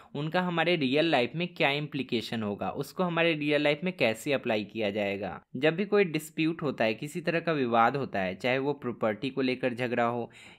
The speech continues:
या किसी के राइट्स का वायलेशन हो गया हो,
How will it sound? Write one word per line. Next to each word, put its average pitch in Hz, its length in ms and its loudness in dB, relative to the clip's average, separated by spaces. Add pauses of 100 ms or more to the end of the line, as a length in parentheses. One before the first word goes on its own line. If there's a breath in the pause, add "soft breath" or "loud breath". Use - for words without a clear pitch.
या 147 100 8
किसी 180 300 -4
के 196 160 2
राइट्स 143 360 6
का 170 100 2
वायलेशन 117 600 2
हो 139 180 -2
गया 123 240 2
हो, 123 240 -2